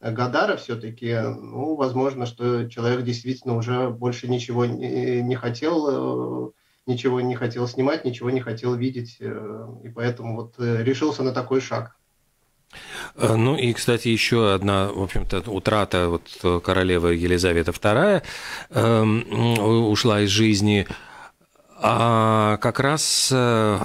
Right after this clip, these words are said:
Speaker 2: в принципе, должен был выйти, по-моему, в этом, в конце года, а, в-,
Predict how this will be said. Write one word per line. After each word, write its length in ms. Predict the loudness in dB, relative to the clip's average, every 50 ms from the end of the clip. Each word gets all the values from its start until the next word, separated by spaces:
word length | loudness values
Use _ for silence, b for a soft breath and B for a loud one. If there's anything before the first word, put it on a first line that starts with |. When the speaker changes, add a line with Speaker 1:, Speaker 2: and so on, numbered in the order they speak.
| -4 -4 -4
Speaker 2:
в 380 | -2 0 0 0 -2 -2 -2
принципе, 360 | 0 2 2 2 2 0 0 2
должен 300 | 2 2 4 4 4 4
был 140 | 4 2
выйти, 320 | 4 2 2 2 2 -2 -2
по-моему, 600 | 2 2 2 4 4 4 4 4 4 4 2 2
в 80 | 2 2
этом, 180 | 0 0 0 -4
в 100 | -4 -2
конце 260 | -2 0 0 2 2 2
года, 460 | 4 4 4 4 4 2 2 2 0
а, 100 | -2 -2 -2 -2
в-, 240 | -4 -6 -8 -14 -14